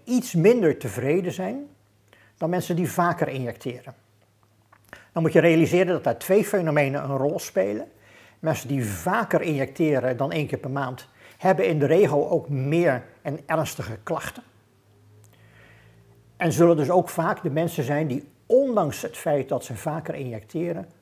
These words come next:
toch nog langer klachten of restklachten houden. In de groep die één keer per twee maanden tot één keer per drie maanden een injectie krijgt, zitten ongetwijfeld mensen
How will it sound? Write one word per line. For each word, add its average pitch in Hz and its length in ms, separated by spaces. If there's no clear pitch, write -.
toch - 240
nog 165 380
langer 160 460
klachten 156 520
of 107 160
restklachten 123 640
houden. 127 280
In 180 120
de 160 60
groep 170 260
die 160 140
één 165 120
keer 147 120
per - 140
twee 156 260
maanden 131 360
tot - 160
één 139 140
keer 110 120
per 104 160
drie 160 240
maanden 175 340
een - 80
injectie 156 360
krijgt, 147 400
zitten - 320
ongetwijfeld 165 720
mensen 151 440